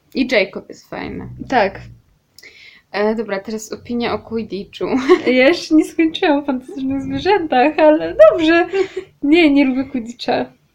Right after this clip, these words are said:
Speaker 1: Ale
Speaker 2: Lubię.
Speaker 1: co masz jeszcze o fantastycznych zwierzętach do powiedzenia?
Speaker 2: Nie, już nic.
Speaker 1: Nie no,
Speaker 2: Już
Speaker 1: powiedz.
Speaker 2: nic.
Speaker 1: Powiedz. No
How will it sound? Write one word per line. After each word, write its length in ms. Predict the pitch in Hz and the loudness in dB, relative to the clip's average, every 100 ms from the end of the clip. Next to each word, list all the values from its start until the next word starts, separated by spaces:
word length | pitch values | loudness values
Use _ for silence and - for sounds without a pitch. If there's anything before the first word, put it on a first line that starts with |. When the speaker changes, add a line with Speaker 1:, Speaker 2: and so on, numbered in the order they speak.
| _ _ | _ _
Speaker 1:
Ale 120 | 254 269 | 0 0
Speaker 2:
Lubię. 120 | 233 | 2
Speaker 1:
co 100 | 311 | 2
masz 200 | 240 240 | 2 -2
jeszcze 320 | 233 - - | -10 -6 -4
o 60 | 208 | -6
fantastycznych 800 | - 220 220 - 220 220 214 208 | -8 -10 -10 -16 -16 -10 -8 -10
zwierzętach 920 | _ 214 208 208 214 214 220 226 226 | _ -18 -16 -12 -14 -12 -12 -14 -14
do 100 | 190 | -16
powiedzenia? 640 | - 202 214 208 208 262 | -14 -12 -12 -10 -8 -2
Speaker 2:
Nie, 380 | 381 370 330 294 | 2 4 4 4
już 180 | 269 262 | 2 -6
nic. 500 | 254 247 - - - | -6 -8 -10 -18 -2
Speaker 1:
Nie 240 | 285 349 | 2 4
no, 80 | 330 | 2
Speaker 2:
Już 120 | - | -2
Speaker 1:
powiedz. 280 | - 214 202 | -10 -12 -10
Speaker 2:
nic. 440 | 381 190 - - _ _ _ _ _ - | -10 -10 -12 -14 _ _ _ _ _ 0
Speaker 1:
Powiedz. 760 | 214 277 285 233 226 220 - - 587 - _ _ - | 2 2 0 -4 -2 -2 -4 -8 -14 -14 _ _ -10
No 260 | 247 262 | -6 -6